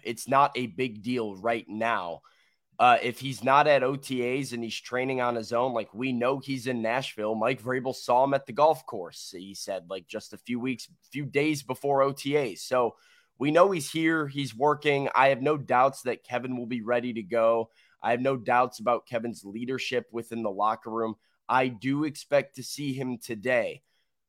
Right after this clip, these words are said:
But if he's not out there today, this starts to become a major issue and a big deal. Like, there's no denying that this is not a big deal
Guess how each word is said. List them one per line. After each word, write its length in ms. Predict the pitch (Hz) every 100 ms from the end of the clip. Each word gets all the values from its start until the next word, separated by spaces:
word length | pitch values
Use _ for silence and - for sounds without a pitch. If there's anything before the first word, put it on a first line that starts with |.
| _ 92
But 280 | 165 208 -
if 180 | 170 147
he's 300 | 143 143 110
not 320 | 120 143 196 -
out 260 | 160 170 170
there 180 | 165
today, 760 | 147 - 120 127 139 143 143 143 _ _ _
this 280 | 101 123 156
starts 440 | - 160 156 143
to 100 | -
become 460 | 120 131 143 135 131 -
a 120 | 127
major 580 | 120 120 127 120 123 110
issue 460 | 107 - 131 135 135 -
and 260 | 139 143
a 60 | 127
big 300 | 98 120 95
deal. 300 | 117 92 62
Like, 240 | 110 127 113
there's 260 | 151 135
no 160 | 131 185
denying 460 | 151 143 147 131 117
that 120 | 107
this 220 | 127 120
is 120 | 123 107
not 220 | 123 123
a 140 | 104
big 260 | 123 127 107
deal 440 | 123 123 98 90